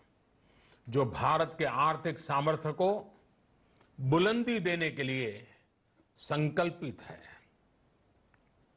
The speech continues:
कल से शुरू करके आने वाले कुछ दिनों तक वित्त मंत्री जी द्वारा आपको आत्मनिर्भर भारत अभियान से प्रेरित इस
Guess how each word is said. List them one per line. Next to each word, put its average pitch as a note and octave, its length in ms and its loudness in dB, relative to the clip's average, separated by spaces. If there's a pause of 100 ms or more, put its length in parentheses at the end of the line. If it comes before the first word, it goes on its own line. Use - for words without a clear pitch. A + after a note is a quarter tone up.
(400)
कल A3+ 240 2
से B3+ 240 2
शुरू A3+ 300 -2
करके A#3 480 0 (1040)
आने G#3 280 2
वाले G#3+ 280 2
कुछ G3+ 240 -2
दिनों E3+ 320 0
तक - 540 -4 (1000)
वित्त A#3+ 300 -2
मंत्री G3+ 420 2
जी E3 160 0
द्वारा C#3 520 0 (840)
आपको G#3 680 0 (800)
आत्मनिर्भर F3+ 1080 2
भारत D#3 420 0
अभियान D3 400 0
से D#3 140 -2
प्रेरित D3+ 600 -2 (960)
इस E3 200 -2